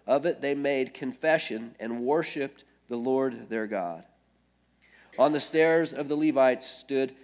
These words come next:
Jeshua, Bani, Kadmiel, Shebaniah, Bunai, Sherebiah, Bani, and Chenaniah. And they cried with a loud voice to the Lord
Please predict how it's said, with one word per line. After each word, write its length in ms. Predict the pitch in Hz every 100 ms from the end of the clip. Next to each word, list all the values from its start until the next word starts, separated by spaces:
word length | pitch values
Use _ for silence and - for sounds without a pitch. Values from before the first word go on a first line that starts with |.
| _ _
Jeshua, 720 | 117 120 - 160 151 117 101 95 -
Bani, 640 | 127 135 120 101 95 98 _ _ _
Kadmiel, 800 | - 151 143 127 117 107 95 101
Shebaniah, 840 | - 147 147 139 127 110 92 104 -
Bunai, 580 | 131 160 139 107 90 90 _ _ _ _ _
Sherebiah, 840 | - 151 156 143 139 123 98 82 - _ -
Bani, 560 | 135 143 135 110 98 101 _ _ _ -
and 200 | 113 110
Chenaniah. 640 | - 127 120 120 113 82 80 _ _ -
And 180 | 113 123
they 280 | 113 110 110 _ _ -
cried 640 | - 143 156 131 117 113
with 160 | 165 110
a 20 |
loud 400 | 113 117 131 123
voice 480 | 113 107 104 104 - _ _ _ _
to 120 | 123
the 100 | 107
Lord 440 | 110 117 117 110